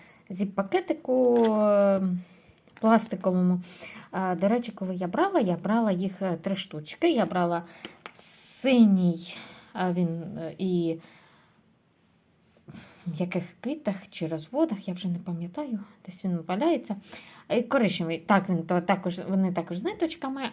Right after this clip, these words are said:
м, але такий момент, вони не прозорі.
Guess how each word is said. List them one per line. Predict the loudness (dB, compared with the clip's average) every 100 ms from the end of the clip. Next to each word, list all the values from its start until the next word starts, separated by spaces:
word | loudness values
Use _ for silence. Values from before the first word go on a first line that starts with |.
| -2
м, | 0 0 -4 -4
але | -2 -2
такий | -4 -4
момент, | 0 2 0 0
вони | 2 4
не | 4
прозорі. | 2 -2 -4 2 4 4 0